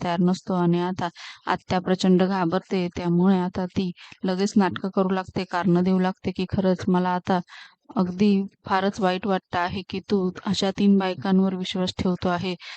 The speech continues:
जिची सध्याची मानसिक स्थिती एकीची चांगली नाही, दुसरीचा या घराशी काही संबंधच नाही, तिला आपलं चांगलं झालेलं बघवत नाही आणि तिसरी ती तर, हे, तिला तर मी या घरातच नको आहे, तिने मला देशाच्या बाहेर पाठवलं होतं,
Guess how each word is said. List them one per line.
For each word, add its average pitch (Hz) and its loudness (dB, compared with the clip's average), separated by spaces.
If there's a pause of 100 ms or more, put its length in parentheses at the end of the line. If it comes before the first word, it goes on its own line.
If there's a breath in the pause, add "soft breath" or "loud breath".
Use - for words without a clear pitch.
(180 loud breath)
जिची 202 4
सध्याची 190 0
मानसिक 185 2
स्थिती 196 0
एकीची 185 -2
चांगली 180 2
नाही, 190 2
दुसरीचा 196 2
या 185 2
घराशी 190 -2
काही 196 2
संबंधच 185 4
नाही, 180 4
तिला 180 -2
आपलं 190 -2 (420 loud breath)
चांगलं 180 6
झालेलं 185 2
बघवत 180 0
नाही 180 6
आणि 175 4 (100)
तिसरी 196 2 (420 loud breath)
ती 202 4 (120)
तर, 196 10 (440)
हे, 196 4 (360)
तिला 202 2
तर 208 4
मी 208 8
या 202 4
घरातच 185 2
नको 185 4
आहे, 180 2
तिने 180 2
मला 185 2
देशाच्या 175 0
बाहेर 175 -2
पाठवलं 180 -2
होतं, 180 0